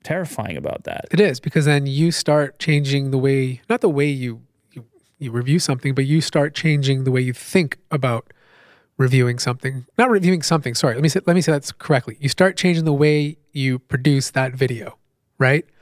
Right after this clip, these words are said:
Speaker 2: Like, maybe I need to incorporate this so I satisf-, satisfy that micro, uh, variable that YouTube is looking for. Maybe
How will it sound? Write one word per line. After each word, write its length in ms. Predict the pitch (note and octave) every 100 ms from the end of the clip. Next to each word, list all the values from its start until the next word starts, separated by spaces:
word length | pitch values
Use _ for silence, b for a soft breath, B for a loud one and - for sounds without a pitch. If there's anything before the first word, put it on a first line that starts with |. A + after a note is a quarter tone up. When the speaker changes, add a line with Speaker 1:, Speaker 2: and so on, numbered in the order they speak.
| b b b b
Speaker 2:
Like, 200 | C3 C3
maybe 440 | C#3+ D3 D#3+ D#3 D#3+
I 60 | D3+
need 140 | D3+
to 80 | -
incorporate 680 | D3 C#3+ D#3+ D3+ D3+ C3 C3
this 260 | D3 F3 - -
so 160 | D3+
I 40 | C3+
satisf-, 460 | - C#3+ C#3 - -
satisfy 480 | D#3+ D#3 - C#3+ C3+
that 240 | C3+ -
micro, 640 | C#3+ C3+ D3 - C#3 C3 C3 b b b -
uh, 80 | C3+
variable 540 | C3 D3+ D#3 C3 C3
that 140 | C3+ C3
YouTube 300 | D3 C#3+ C#3
is 100 | C3+
looking 240 | C3 C3+
for. 180 | - B2+
Maybe 460 | C#3 D#3 D#3+ D#3